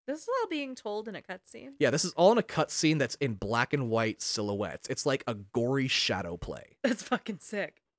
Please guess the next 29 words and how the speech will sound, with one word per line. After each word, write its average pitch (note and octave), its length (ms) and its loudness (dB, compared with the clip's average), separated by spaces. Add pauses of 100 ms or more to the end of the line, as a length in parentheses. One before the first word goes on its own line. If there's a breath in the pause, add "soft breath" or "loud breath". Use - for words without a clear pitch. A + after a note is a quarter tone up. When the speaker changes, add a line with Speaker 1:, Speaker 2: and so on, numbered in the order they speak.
(1160)
Speaker 2:
Shiranui G3+ 460 6
is A#2+ 120 2
still C3+ 400 4
fucked - 480 0
up A2 120 -4
from G2 100 -8
the E2 60 -8
battle, C2+ 420 -10 (600)
and C3 260 0
Nagi B2+ 440 -2
carries G#2+ 360 -2
her G2+ 140 -4
back F2 280 -6
to F#2+ 80 -18
the F#2 80 -8
Kamiki F2 420 -8
village. - 560 -10 (800)
There, D#3 420 4
the C#3+ 100 0
villagers D3 560 2
gather A#2+ 380 0
round A2 440 0
as - 140 -8
the G2 80 -8
town G#2+ 320 -4
doctor G2 320 -2
does F2+ 260 -6
their F2+ 140 -6
best. - 560 -10